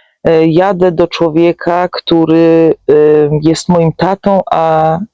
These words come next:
jest nim tylko na papierku, tak? Em, nie mam z nim żadnej więzi. No i wyszedł po mnie na przystanek gościu, którego się,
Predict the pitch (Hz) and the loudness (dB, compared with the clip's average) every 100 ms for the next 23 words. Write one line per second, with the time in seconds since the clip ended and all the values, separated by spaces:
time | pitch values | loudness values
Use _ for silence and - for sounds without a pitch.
0 | - 160 175 - 175 - 170 160 - 156 | -2 0 0 0 -2 0 -2 -2 -4 -4
1 | - 180 170 - 147 - 147 151 - _ | 0 0 0 -2 -8 -4 -6 -6 -14 _
2 | _ _ _ _ _ - 156 151 151 151 | _ _ _ _ _ -4 -2 0 0 0
3 | 156 160 _ _ _ _ _ _ _ _ | -2 -4 _ _ _ _ _ _ _ _
4 | _ - 165 170 170 165 175 160 170 170 | _ -2 0 2 0 0 0 0 0 0
5 | 165 208 208 165 151 147 147 - _ _ | 0 2 2 0 -2 -2 -4 -8 _ _
6 | _ _ _ _ _ _ _ _ _ _ | _ _ _ _ _ _ _ _ _ _
7 | _ _ _ _ _ _ - 160 170 175 | _ _ _ _ _ _ -4 0 2 0
8 | 202 190 - 180 180 170 160 - 160 - | 0 -2 -2 0 2 0 -2 -4 -6 -4
9 | 156 147 147 - - _ _ _ _ _ | -2 0 -2 -4 -20 _ _ _ _ _
10 | _ _ _ _ - - 156 151 - - | _ _ _ _ -6 -2 -2 -2 -4 0
11 | 165 170 160 - _ _ _ - 202 180 | 0 -2 -6 -20 _ _ _ -4 0 0
12 | 170 170 - 165 | 0 -2 0 0